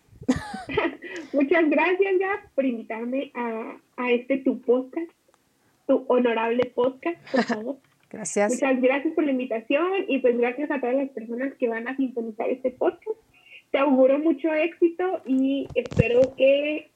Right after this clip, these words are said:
Speaker 1: esto suba como la espuma. Escúchese con acento de Culiacán, pariente.
Speaker 2: <laughs>
Speaker 1: Ojalá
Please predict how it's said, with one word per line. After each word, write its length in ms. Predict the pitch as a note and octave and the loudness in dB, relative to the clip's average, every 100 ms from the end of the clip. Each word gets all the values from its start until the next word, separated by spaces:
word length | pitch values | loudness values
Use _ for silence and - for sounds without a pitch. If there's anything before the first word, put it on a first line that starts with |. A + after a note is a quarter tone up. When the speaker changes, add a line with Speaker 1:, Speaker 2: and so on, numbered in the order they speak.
| - | -2
Speaker 1:
esto 380 | B3 - C4 C4 | 0 2 0 2
suba 240 | C#4 D4+ D#4 | 0 0 -2
como 180 | C#4 | 0
la 120 | B3 C4 | 0 -2
espuma. 560 | - _ D4+ E4+ F#4+ A4+ - - - _ _ _ _ _ _ _ | -8 _ 2 4 4 0 -4 -16 -20 _ _ _ _ _ _ _
Escúchese 580 | C4+ C4 C4 C4+ C#4+ D#4+ | -2 2 2 2 0 0
con 160 | C#4 A#3+ | -2 -2
acento 540 | B3 A#3+ B3 C4+ D4+ | -2 -4 0 0 2
de 180 | C4 A#3+ | 2 2
Culiacán, 640 | B3 A3+ G#3 B3+ C#4 F4 - | 0 0 0 -2 2 2 2
pariente. 640 | E4 E4+ E4 E4 G4+ - _ | 2 4 4 2 -4 -4 _
Speaker 2:
<laughs> 960 | B3+ - C4 C4 A#3+ - - _ _ - | -4 2 0 2 -4 -6 -16 _ _ -4
Speaker 1:
Ojalá 720 | C4 B3 A#3 A#3 B3 C4 C4 | -2 2 2 2 0 -2 -4